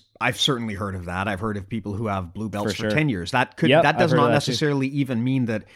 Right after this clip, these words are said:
Speaker 1: you're bad. It could mean a variety of things. I mean, if you switch schools or you haven't
Speaker 2: Yeah.
Speaker 1: been training consistently, or there's just something your instructor wants to see that you're just not,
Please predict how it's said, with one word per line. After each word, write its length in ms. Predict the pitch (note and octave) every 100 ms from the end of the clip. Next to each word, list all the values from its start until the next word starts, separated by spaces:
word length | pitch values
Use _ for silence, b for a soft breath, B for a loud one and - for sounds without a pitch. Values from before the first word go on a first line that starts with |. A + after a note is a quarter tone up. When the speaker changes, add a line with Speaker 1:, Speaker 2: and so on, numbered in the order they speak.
| B B B -
Speaker 1:
you're 320 | B2 C3 B2+
bad. 600 | F#2 G#2 A2+ A2 E2+ G2
It 160 | A2 G#2
could 160 | B2
mean 160 | A2+ A#2
a 60 | G#2
variety 540 | G#2 G2 A#2+ C3 F#2+
of 80 | F2
things. 260 | E2 E2 G2
I 80 |
mean, 160 | G#2 A2
if 140 | G#2
you 100 | G#2+
switch 400 | F#2+ - D3 -
schools 600 | - - A2+ A2+ C3+ C3 B2+
or 160 | G#2+
you 80 | G2+
haven't 220 | A#2 A2
Speaker 2:
Yeah. 140 | A2+ G#2
Speaker 1:
been 60 |
training 280 | G2 A#2+ C3
consistently, 720 | B2+ A#2+ C3 - C3 B2 B2+
or 200 | B2+ A#2+
there's 220 | A2 A2+ G2+
just 360 | C3+ A#2+ - B B B
something 420 | - - C#3 D#3+ C#3
your 160 | A#2+
instructor 560 | G#2+ - C#3 B2 D3 A#2
wants 420 | G#2 G#2+ A2+ -
to 100 | C#3
see 360 | A2 A2+ A2+ C#3
that 240 | A2+ G2 E2
you're 280 | G#2+ G#2+ A#2+
just 240 | G#2+ A2
not, 260 | A#2+ G2